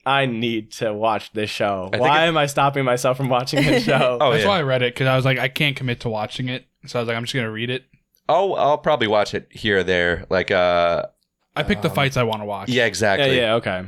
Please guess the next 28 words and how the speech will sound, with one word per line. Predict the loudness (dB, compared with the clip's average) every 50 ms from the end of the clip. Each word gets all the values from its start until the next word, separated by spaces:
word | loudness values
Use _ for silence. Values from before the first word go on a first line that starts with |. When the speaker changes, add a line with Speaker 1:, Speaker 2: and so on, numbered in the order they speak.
| -12 _
Speaker 2:
Yeah, | -4 0 2 2 2 2 0 -4 _ -6
'cause | -4 0 0
I, | 2 2 2
I | 2
went | 2 0 0 0
back | 0 -2 -2 -2
and | -2 0
watched, | 0 0 0 0 -2 -2
uh, | 0 2 2 2 2 0 -2
'cause | -4 -4 -2
I | -2 -2
finished | 0 -2 -2 0 0 0 -2 -2 -6 _ _ _ _ _ -8
the | -6
Katakuri | -2 -2 -2 -2 0 0 0 -2 -2
fight | 0 0 0 0 0 -2 -2
in, | 0 0 2 2
um, | 2 2 2 0 -2 -2 -6 -12 -16 -18 _ -6
the | -4 -2
manga, | 0 0 0 0 0 -2 0
so | 0 -2
I | 0
went | 0 0 -2 0
back | 0 0 -2 -2 -2
and | -4 -2
Speaker 3:
Mm-hmm. | 0
Speaker 2:
watched, | 0 0 -2 -2 -4 -8 -10 -6
you | -4 -2
know, | 0 0 -2 -2 -4